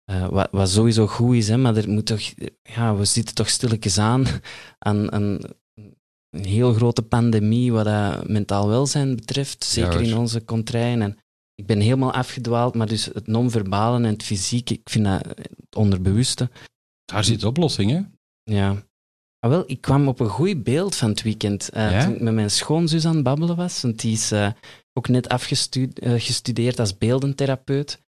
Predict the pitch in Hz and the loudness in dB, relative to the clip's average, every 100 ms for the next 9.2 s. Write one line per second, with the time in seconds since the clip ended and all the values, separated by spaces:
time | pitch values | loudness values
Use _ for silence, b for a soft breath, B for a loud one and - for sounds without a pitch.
0 | _ - 113 - 113 113 107 123 131 127 | _ -4 -2 -2 0 2 2 2 2 0
1 | - 135 120 113 110 107 107 - 107 - | -2 -2 0 2 2 2 0 -2 -4 -2
2 | 113 113 107 101 B B B B B _ | -2 0 -2 -4 B B B B B _
3 | _ _ 104 101 - 113 107 117 113 110 | _ _ -2 -2 2 0 4 4 4 4
4 | 117 127 123 - _ 107 - - 104 117 | 4 4 2 -2 _ -14 -4 0 2 2
5 | 123 - 123 123 135 - _ _ _ _ | 0 2 0 0 -4 -8 _ _ _ _
6 | _ 107 104 101 101 101 101 - _ _ | _ 2 4 4 4 2 0 -6 _ _
7 | - 107 107 107 101 101 107 - 120 139 | 0 0 2 0 0 0 -2 0 2 4
8 | 160 147 151 135 - 107 - 143 147 - | 4 4 2 2 2 -2 0 0 0 0
9 | 123 135 | 0 0